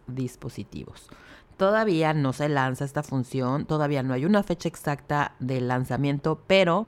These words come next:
próximamente lo vamos a poder ver. ¡Yay! Y también Twitter, Twitter también tiene noticias.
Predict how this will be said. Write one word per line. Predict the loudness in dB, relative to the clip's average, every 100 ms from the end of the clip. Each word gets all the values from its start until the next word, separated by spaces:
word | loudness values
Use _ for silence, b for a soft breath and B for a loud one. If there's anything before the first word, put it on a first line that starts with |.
| -4
próximamente | -6 -6 -8 -8 -6 -8 -10
lo | -12
vamos | -12 -14 -18
a |
poder | -18 -16 -16
ver. | -18 -20 -20 -20 -20 -2
¡Yay! | 2 2 2 -2 -2 -6 B B B B B -4
Y | 0 2 2 2 2 0 2
también | 4 6 6
Twitter, | 6 4 4 2
Twitter | 2 2 2
también | 2 2 2
tiene | 2 0
noticias. | -2 -4 -8 -8 -12 -12 -18